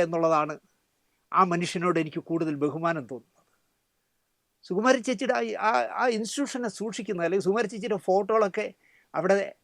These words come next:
ഓരോ സ്ഥലങ്ങളിൽ സ്ഥാപിച്ചിരിക്കുന്ന കണ്ടപ്പോൾ, അല്ലെങ്കിൽ അത് പൂർണ്ണമായും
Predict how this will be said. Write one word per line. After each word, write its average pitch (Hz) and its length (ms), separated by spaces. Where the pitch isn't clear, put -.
ഓരോ 196 300
സ്ഥലങ്ങളിൽ 190 580
സ്ഥാപിച്ചിരിക്കുന്ന 170 580
കണ്ടപ്പോൾ, - 460
അല്ലെങ്കിൽ 214 400
അത് 180 120
പൂർണ്ണമായും 233 680